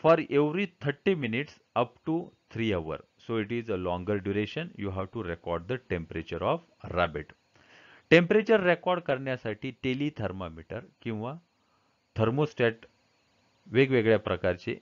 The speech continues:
यूज करण्यात यावे. टेम्परेचर रॅबिटच्या रेक्टममधनं रेकॉर्ड करतात. Let's see the first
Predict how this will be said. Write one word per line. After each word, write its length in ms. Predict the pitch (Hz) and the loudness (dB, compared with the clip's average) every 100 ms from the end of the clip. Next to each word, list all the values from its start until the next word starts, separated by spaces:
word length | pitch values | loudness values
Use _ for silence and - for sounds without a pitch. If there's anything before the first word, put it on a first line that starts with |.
| _ | _
यूज 260 | 90 110 104 | -4 -4 -2
करण्यात 360 | 92 87 82 76 | -4 -2 -4 -4
यावे. 280 | 73 73 147 - _ _ _ - | -6 -6 -10 -12 _ _ _ 4
टेम्परेचर 600 | 139 147 160 151 170 - - 95 | 4 6 4 6 2 2 -2 4
रॅबिटच्या 580 | 107 113 123 - 131 95 | 4 4 -2 4 6 6
रेक्टममधनं 800 | 98 - - 123 117 110 120 156 170 _ _ _ - | 4 -2 0 0 0 -4 -6 -8 -10 _ _ _ -10
रेकॉर्ड 460 | 90 95 - 92 | -2 -2 0 -4
करतात. 400 | 85 76 76 - - - _ _ _ _ _ _ _ _ _ _ - | -4 -10 -10 -14 -16 -20 _ _ _ _ _ _ _ _ _ _ 0
Let's 260 | 139 226 - | 8 8 6
see 220 | - 277 | 0 2
the 160 | 220 185 | 4 2
first 460 | - 240 247 - | 4 4 4 -2